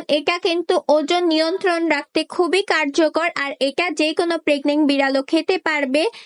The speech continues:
আর এটা অবশ্যই গরমের সময়ও খাওয়াতে হবে দুই তিন দিন গ্যাপে গ্যাপে। আর এই ওষুধটা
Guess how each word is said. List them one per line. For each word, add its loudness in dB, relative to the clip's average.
আর -6
এটা 0
অবশ্যই 0
গরমের 2
সময়ও 0
খাওয়াতে 0
হবে 2
দুই 2
তিন 0
দিন 2
গ্যাপে 0
গ্যাপে। -2
আর -4
এই 2
ওষুধটা -2